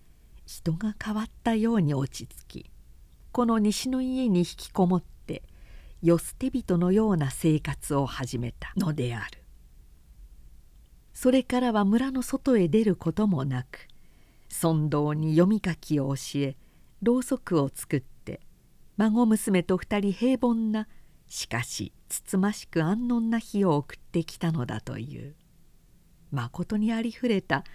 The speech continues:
何の気もない話だった。しかし、人間を高めるのは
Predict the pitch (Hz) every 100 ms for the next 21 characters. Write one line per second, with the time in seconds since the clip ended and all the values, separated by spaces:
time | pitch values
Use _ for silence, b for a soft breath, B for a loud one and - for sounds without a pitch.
0 | b b b b 185 190 214 220 226 220
1 | - 214 240 233 247 208 - 143 170 -
2 | 160 - - - - - - - - -
3 | - _ _ - - _ - _ - -
4 | - - - - - - - 190 160 -
5 | - - - - - - - - - -
6 | - 196 240 240 240 233 226 220 196 214
7 | 214 202 143 147 139 139